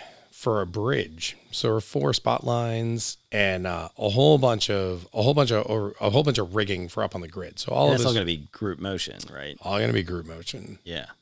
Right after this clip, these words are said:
Speaker 1: And, um, we basically used, you know, again, go-, going back to the, using the stock pieces because we could build 'em or had 'em. Um, we used a whole bunch of our stock pulleys and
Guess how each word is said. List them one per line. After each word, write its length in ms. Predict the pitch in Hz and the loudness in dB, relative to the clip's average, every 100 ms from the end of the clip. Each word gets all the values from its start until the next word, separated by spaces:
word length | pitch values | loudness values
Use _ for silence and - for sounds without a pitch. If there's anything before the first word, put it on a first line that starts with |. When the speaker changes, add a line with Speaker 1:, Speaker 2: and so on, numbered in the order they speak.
| _ | _
Speaker 1:
And, 340 | 110 110 107 104 | 0 2 2 2
um, 420 | 95 90 90 85 _ _ _ _ _ _ _ _ _ - | 2 2 -2 -6 _ _ _ _ _ _ _ _ _ -2
we 120 | 135 | 0
basically 460 | 117 165 156 113 101 | 4 2 2 -2 -2
used, 540 | 107 110 107 90 - | 0 2 0 -4 -6
you 100 | 113 | -2
know, 100 | 98 | -2
again, 240 | 92 110 | 2 0
go-, 180 | 98 98 | 2 -2
going 240 | 92 104 92 | -2 -4 -2
back 200 | 98 - | -4 -4
to 120 | 98 | -6
the, 200 | 92 82 - - - - - - | -6 -6 -10 -16 -16 -20 -20 -4
using 320 | 123 120 113 | 0 2 2
the 80 | 98 | 0
stock 320 | - 110 104 _ _ | 2 2 2 _ _
pieces 480 | - 139 - 95 90 | -6 -4 -2 -4 -6
because 320 | 90 92 98 95 | -8 -10 -8 -8
we 120 | 92 | -12
could 160 | - | -10
build 220 | 92 104 101 | -4 -4 -2
'em 160 | 95 | -6
or 180 | 87 87 | -6 -8
had 300 | - 120 110 | -2 0 0
'em. 240 | 87 92 104 - - - _ | -2 -10 -14 -20 -20 -20 _
Um, 380 | 104 92 82 85 _ | -2 -2 -4 -10 _
we 160 | 113 | -8
used 320 | 98 101 92 104 | -6 -4 -4 -2
a 40 | |
whole 300 | 101 123 131 | -2 0 0
bunch 220 | 107 95 | -2 -4
of 100 | 92 | -4
our 100 | 92 | -4
stock 340 | - 98 95 - | -2 -2 -4 -6
pulleys 520 | 107 92 90 90 - | -8 -8 -8 -8 -8
and 340 | 90 90 87 | -8 -8 -10